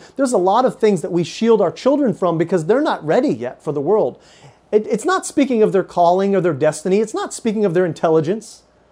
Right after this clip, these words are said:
It's speaking of where they are at in their growth. They are not ready for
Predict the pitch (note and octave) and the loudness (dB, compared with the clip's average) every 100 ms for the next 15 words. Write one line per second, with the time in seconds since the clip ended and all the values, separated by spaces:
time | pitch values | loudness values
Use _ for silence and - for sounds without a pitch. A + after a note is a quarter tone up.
0 | _ _ _ - G3 - - C4 B3+ G#3+ | _ _ _ 0 0 0 -4 -2 0 0
1 | D#3+ D#3 A3+ C#4 C4 B3 G#3+ G#3 G3+ G3 | 0 2 4 6 4 2 0 0 0 -2
2 | - - F#3+ F#3 F#3 C#3+ C3+ F#3 C3 - | -4 0 0 2 0 0 0 0 0 -6
3 | - _ _ _ - C#3 F#3 B3 A#3 A#3 | -20 _ _ _ -12 0 4 4 2 0
4 | G#3+ F#3 A3 A3 - F#3 | -2 0 0 0 -2 -4